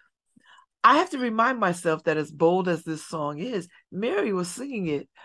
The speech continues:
with what had to be a great deal, a great sense of uncertainty. I mean, imagine you're thirteen year old, thirteen years old and newly impregnated by the Holy Spirit.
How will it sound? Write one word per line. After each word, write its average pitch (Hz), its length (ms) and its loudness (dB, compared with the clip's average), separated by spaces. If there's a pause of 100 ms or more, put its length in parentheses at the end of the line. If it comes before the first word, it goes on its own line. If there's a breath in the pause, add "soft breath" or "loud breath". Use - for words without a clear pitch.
(180 loud breath)
with 180 200 0
what 190 280 6
had 233 400 2
to 214 80 -6
be 151 440 -2 (180 loud breath)
a - 80 0
great 190 340 4
deal, 175 440 2 (240)
a 165 100 0
great 196 260 0
sense 175 240 -6
of 170 120 -8
uncertainty. 175 920 -8 (380 loud breath)
I 196 100 6
mean, 202 160 2
imagine 196 540 0
you're 160 140 -2
thirteen 196 520 -2
year 165 220 0
old, 160 340 0
thirteen 202 560 0
years 165 300 -2
old 170 480 -2 (480 soft breath)
and 190 240 4
newly 226 400 -2
impregnated 175 840 -2
by 139 180 0
the 143 100 -8
Holy 151 340 -4
Spirit. 190 540 -6